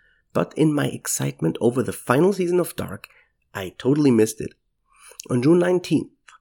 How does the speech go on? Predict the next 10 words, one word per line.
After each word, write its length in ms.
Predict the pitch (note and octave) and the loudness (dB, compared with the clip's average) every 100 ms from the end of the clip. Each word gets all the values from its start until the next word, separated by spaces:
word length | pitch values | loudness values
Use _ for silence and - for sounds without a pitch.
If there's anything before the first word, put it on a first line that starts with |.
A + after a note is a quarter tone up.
| _ | _
which 220 | - - - | -8 -8 -6
happens 400 | - G3 F#3 - | -4 -2 -2 -4
to 80 | |
be 180 | C#3 C#3 | -4 -2
my 180 | C3 G2+ | -2 -4
wife's 300 | F2+ F#2 - | -6 -8 -6
birthday, 400 | - D#3+ - G1+ | 2 2 2 -8
by 160 | - - | -6 -8
the 100 | - | -6
way, 220 | G1+ | -6